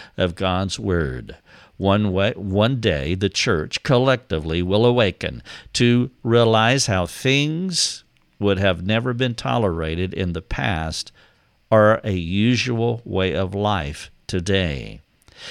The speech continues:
If you're part of that church, then rather than looking at the church collectively that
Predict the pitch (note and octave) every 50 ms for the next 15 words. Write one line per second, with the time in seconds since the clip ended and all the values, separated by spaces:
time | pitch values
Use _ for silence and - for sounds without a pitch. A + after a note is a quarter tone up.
0 | - - - B2 A#2 A2 C3 C3+ B2 - - - D3+ D3+ D#3+ D#3 C#3+ C3 A2+ G#2
1 | G#2+ G2 D2+ - - - - - - F#3 C3 E2 D#2+ - - - - A#2 G2 F2+
2 | F2+ F2+ G2 G2 A2 A2+ G#2 G#2+ G2+ F2+ F#2+ F2 D#2+ F2 F#2+ G#2+ G#2 - - G2
3 | F#2+ F#2 E2 - - E2+ - - - A2 E2 - _ - - _ - G#2+ F2 D#2+
4 | F2+ G#2 C#3+ E3 - _ - E2+ D2+ D2 E2 D2+ D#2 D#2 E2+ A2 C3+ G#2+ E2+ F2
5 | F2+